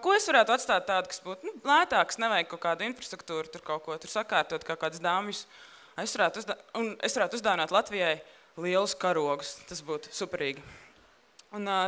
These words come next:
tā nu Rihards uzdāvināja šos te karogus A B Dambī, Salkrastos, kaut kur vēl. Un viņš pamatoja, ka viņš šai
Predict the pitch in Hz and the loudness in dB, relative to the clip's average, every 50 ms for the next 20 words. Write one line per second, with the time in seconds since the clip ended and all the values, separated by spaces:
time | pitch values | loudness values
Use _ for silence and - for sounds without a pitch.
0 | 190 190 240 269 262 220 202 - - 208 180 185 214 214 185 185 175 170 165 160 | 4 6 8 8 8 6 2 4 2 2 0 0 -4 0 2 2 2 2 0 -2
1 | 165 165 - 170 170 - - - 220 269 277 240 202 208 - 170 170 165 170 160 | -4 -2 -4 -6 -6 -6 0 2 4 4 4 4 2 0 -2 -2 0 0 0 0
2 | 165 208 240 262 233 185 - - 185 208 214 214 - - 160 156 - - 156 156 | 0 0 0 0 -2 -4 -2 -2 -2 -2 -2 -6 -8 -8 -8 -8 -6 -8 -8 -8
3 | - 170 170 220 262 277 269 - - - - - - - - - - 185 208 240 | -8 -2 2 4 4 4 2 -2 -12 -16 -16 -18 -18 -20 -20 -12 -6 -2 -2 -2
4 | 269 - - 254 277 269 262 226 214 190 180 185 190 208 226 - - 220 | 0 2 2 4 4 4 4 4 6 6 6 4 2 -2 -4 -2 0 2